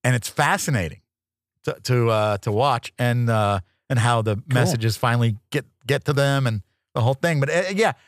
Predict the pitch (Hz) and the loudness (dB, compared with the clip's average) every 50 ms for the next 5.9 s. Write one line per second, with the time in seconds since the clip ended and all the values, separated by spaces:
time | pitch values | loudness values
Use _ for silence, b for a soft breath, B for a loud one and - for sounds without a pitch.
0 | b b - 175 175 175 175 175 165 151 151 160 151 - - 196 175 180 160 135 | b b -6 -4 -2 -2 0 0 0 0 0 0 0 0 -2 -2 -2 0 0 0
1 | 117 107 - _ _ _ _ _ - 175 190 196 190 151 123 - - 151 147 131 | 0 -2 -4 _ _ _ _ _ -4 -2 0 0 0 0 -2 -2 0 0 0 0
2 | 107 - - 151 165 - 139 104 87 - - _ _ _ _ _ _ _ _ _ | 0 0 0 0 0 -2 -4 -6 -6 -8 -16 _ _ _ _ _ _ _ _ _
3 | _ _ _ _ _ _ _ _ _ _ _ _ _ - - 104 120 127 - 139 | _ _ _ _ _ _ _ _ _ _ _ _ _ -6 -4 -2 -2 -2 -2 -2
4 | 143 135 123 127 151 170 165 139 - - 123 117 117 113 110 - _ _ _ _ | 0 0 0 0 0 0 -2 -2 0 0 2 2 0 0 -2 -6 _ _ _ _
5 | _ _ _ _ _ _ _ _ _ - 123 127 120 113 110 110 113 113 | _ _ _ _ _ _ _ _ _ -4 -2 0 0 0 0 0 -2 -4